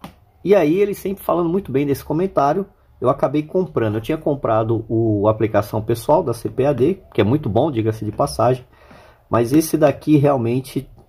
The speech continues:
é, me surpreendeu muito, tá?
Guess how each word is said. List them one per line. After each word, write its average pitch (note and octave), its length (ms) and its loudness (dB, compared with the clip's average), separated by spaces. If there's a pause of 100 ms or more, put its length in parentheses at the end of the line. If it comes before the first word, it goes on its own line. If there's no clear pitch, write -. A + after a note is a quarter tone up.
(160)
é, G#2 240 -4 (160)
me B2+ 160 2
surpreendeu C3+ 960 4 (160)
muito, A#2 560 4
tá? B2 360 -2